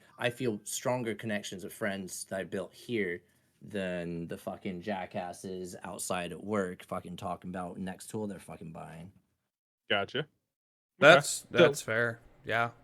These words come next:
Speaker 2: So, so with that, one thing I've kinda noticed is when everybody's on their path to affiliate, you know, you need them three concurrent viewers, all the follows, all the streams. Um, how was your path to affiliate, and w-, did you have a fall off after?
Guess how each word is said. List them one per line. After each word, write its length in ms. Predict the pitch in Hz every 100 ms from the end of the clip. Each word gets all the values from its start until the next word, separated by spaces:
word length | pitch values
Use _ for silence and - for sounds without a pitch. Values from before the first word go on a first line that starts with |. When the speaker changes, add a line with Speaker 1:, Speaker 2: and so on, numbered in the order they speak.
| - -
Speaker 2:
So, 160 | 160 147
so 200 | - 160
with 320 | 135 165 208 139
that, 280 | 110 104 - _ _
one 180 | 151 202
thing 160 | 202 170
I've 140 | 139
kinda 260 | - 139 117
noticed 360 | 110 110 107
is 120 | 117 113
when 100 | 123
everybody's 520 | 123 131 131 123 113
on 320 | 120 113 110
their 400 | 110 107 107 104
path 360 | - 123 113 - -
to 100 | 113
affiliate, 540 | - 110 92 87 82 -
you 100 | 117
know, 120 | 107
you 120 | 104
need 140 | 113 110
them 280 | 107 104 101 _
three 480 | 120 117 117 117 113 120
concurrent 420 | 110 110 107 104
viewers, 540 | 107 104 104 104 101
all 140 | 101 101
the 60 |
follows, 600 | - 107 98 98 98 101 110
all 120 | 101
the 120 | 98
streams. 560 | - - 110 107 104 - _ _ _ _ -
Um, 480 | 135 131 127 120 - _ _ _ _
how 220 | - 156
was 440 | 185 156 151 139 131
your 160 | 131
path 340 | 127 127 120 -
to 80 | 143
affiliate, 520 | 139 113 107 110 110 _ -
and 280 | 123 123 117
w-, 120 | 117
did 180 | - 123
you 120 | 151
have 260 | 131 135 120
a 60 | 107
fall 340 | - 123 110
off 220 | 107 98 117
after? 460 | 110 - - -